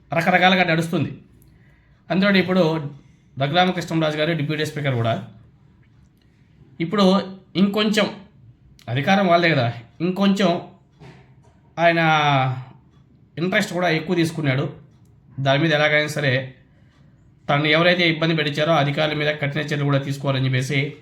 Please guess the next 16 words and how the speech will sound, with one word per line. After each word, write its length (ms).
పోరాటం 360
చేస్తున్నాడు. 380
నారా 340
చంద్రబాబు 320
నాయుడు 160
గారు 140
కూడా 200
చెప్తున్నాడు. 640
కానీ 120
నారా 320
చంద్రబాబు 320
నాయుడు 160
గారు 160
కొన్ని 220
కొన్ని 180
విషయాల్లో 640